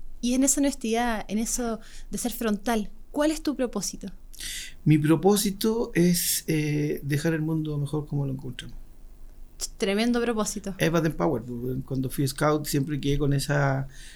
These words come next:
Speaker 2: con esa idea. Yo creo que, yo creo que uno no puede pasar piola en esta vida. Eh, eh, eh, hay mucho de vanidad también en eso de querer ser alguien que deje un legado.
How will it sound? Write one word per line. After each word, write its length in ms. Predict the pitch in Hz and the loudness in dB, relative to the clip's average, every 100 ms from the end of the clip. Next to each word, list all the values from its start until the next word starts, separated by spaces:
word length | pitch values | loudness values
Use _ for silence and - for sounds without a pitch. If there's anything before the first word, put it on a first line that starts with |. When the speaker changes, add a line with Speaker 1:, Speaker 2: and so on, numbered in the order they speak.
| - | -12
Speaker 2:
con 160 | - 139 | -2 0
esa 200 | 135 143 | 2 2
idea. 220 | 143 156 | 6 8
Yo 120 | 143 | 8
creo 200 | 143 180 | 8 6
que, 200 | 180 190 175 | 6 2 2
yo 140 | 165 | 2
creo 220 | 170 196 | 6 6
que 140 | 185 190 | 6 4
uno 480 | 202 202 190 185 180 | 4 2 2 2 2
no 160 | 165 151 | 2 4
puede 200 | 170 190 | 4 4
pasar 380 | 175 185 175 | 2 2 2
piola 340 | 175 160 120 110 | 6 4 4 -2
en 120 | 123 | -4
esta 180 | 120 120 | -4 -6
vida. 340 | 104 82 - - - - - - - | -6 -12 -16 -18 -18 -20 -20 -20 -6
Eh, 880 | - 139 135 135 127 127 123 123 120 - - - - - 247 - - | 2 6 6 6 4 2 2 2 0 -4 -18 -20 -20 -16 -14 -14 -8
eh, 180 | - - - - - | -6 -6 -10 -14 -12
eh, 280 | - - 147 - | -10 -8 -10 -2
hay 240 | 143 147 - | 0 0 2
mucho 280 | 160 165 165 | 0 4 6
de 100 | 147 | 8
vanidad 540 | 143 135 131 151 135 | 8 8 8 8 8
también 300 | 120 117 120 | 4 0 0
en 120 | 123 123 | 2 2
eso 240 | 127 135 | 2 0
de 100 | 120 | 0
querer 300 | 120 123 131 | 0 -2 -2
ser 280 | - 135 123 117 - - | 0 -2 -4 -10 -14 -16
alguien 540 | - 127 135 131 120 - - - - | -6 -4 -2 0 -2 -4 -12 -16 -14
que 140 | - 127 | -6 -2
deje 260 | 127 - | -2 0
un 140 | 127 117 | 0 0
legado. 840 | 113 104 139 147 147 135 127 | -2 -2 2 4 4 2 0